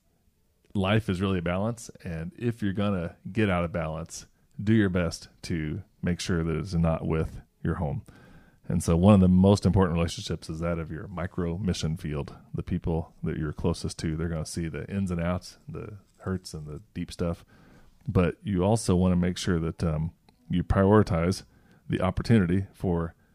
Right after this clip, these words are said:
your home to be just as fruitful and effective as your ministry. And in fact, without having that, it's gonna be hard to have a fruitful ministry. So prioritize and put on a calendar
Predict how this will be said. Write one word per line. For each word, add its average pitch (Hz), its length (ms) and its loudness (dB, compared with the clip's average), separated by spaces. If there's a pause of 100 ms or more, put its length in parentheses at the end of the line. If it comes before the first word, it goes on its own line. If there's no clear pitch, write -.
(240)
your 87 360 -4
home 98 520 -2
to 92 100 -6
be 87 380 -4
just 107 320 -4
as 87 120 -8
fruitful - 320 -4
and 87 80 -4
effective 90 400 -6
as 87 260 -6
your 85 280 -8
ministry. - 440 -2 (480)
And 92 120 2
in 87 100 4
fact, 90 360 0
without 92 480 -2 (480)
having 98 440 -4
that, 85 260 -6
it's 110 140 -8
gonna 101 160 0
be 92 80 0
hard 90 240 0
to - 40 -2
have 85 120 -4
a 101 40 -10
fruitful 82 300 -8
ministry. - 360 -8 (460)
So 85 360 0 (460)
prioritize 98 720 2
and 80 180 -12
put 107 120 -4
on 90 120 -4
a 87 60 -8
calendar 87 560 -8